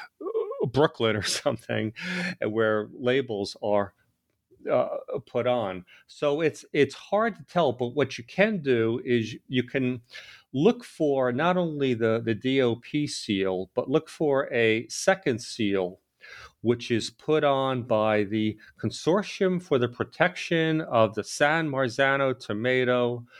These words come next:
of the Agro Sarnese Ni-,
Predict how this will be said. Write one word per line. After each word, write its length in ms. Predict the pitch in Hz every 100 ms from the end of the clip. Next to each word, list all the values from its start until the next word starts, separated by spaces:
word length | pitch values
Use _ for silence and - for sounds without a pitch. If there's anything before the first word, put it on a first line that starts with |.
| - - - -
of 220 | 110 98
the 160 | 110
Agro 460 | 131 160 151 151 151
Sarnese 880 | - - 113 113 117 139 139 135 - _ - -
Ni-, 340 | 120 147 196